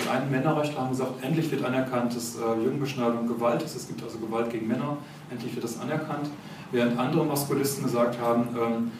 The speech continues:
was die, äh, Familie mit ihren Kindern machen, das geht dem Staat gar nichts an.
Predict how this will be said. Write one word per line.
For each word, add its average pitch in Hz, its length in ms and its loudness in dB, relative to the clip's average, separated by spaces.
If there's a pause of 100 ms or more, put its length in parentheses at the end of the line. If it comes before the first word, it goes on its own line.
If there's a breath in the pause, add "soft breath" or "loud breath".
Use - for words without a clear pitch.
(160 loud breath)
was 120 280 0
die, 117 280 4
äh, 113 300 2
Familie 127 340 4
mit 135 180 4
ihren 117 180 2
Kindern 131 260 0
machen, 123 240 0
das 113 140 0
geht 120 160 -6
dem 113 100 -4
Staat 113 260 -2
gar 113 180 2
nichts 143 220 -4
an. 139 240 -4